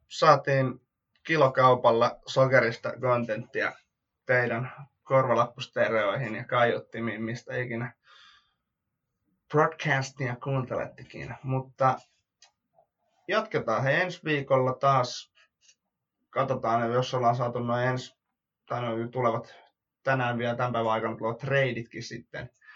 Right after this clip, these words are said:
Jos tulee jotain suurempaa, niin otetaan niihinkin vähän sitten vielä kantaa ja jatketaan sitten perinteisen, perinteikkäämpään malliin. Ää,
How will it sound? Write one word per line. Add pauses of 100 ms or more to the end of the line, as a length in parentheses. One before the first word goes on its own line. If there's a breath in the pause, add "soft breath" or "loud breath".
(640 loud breath)
Jos
tulee
jotain
suurempaa,
niin
otetaan
niihinkin
vähän
sitten
vielä
kantaa
ja (380)
jatketaan
sitten
perinteisen, (280)
perinteikkäämpään
malliin. (720 loud breath)
Ää,